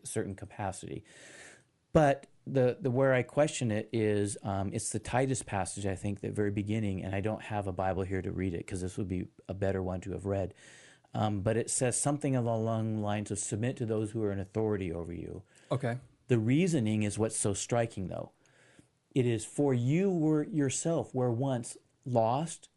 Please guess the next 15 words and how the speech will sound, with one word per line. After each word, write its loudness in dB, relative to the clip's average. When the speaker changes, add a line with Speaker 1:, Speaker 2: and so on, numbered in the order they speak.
Speaker 1:
and -2
wicked." 2
And -2
it, 0
Speaker 2:
Mm-hmm. 0
Speaker 1:
it, 0
it 2
lists 2
three 4
or 4
four 0
adjectives 0
there 0
that 2
are 2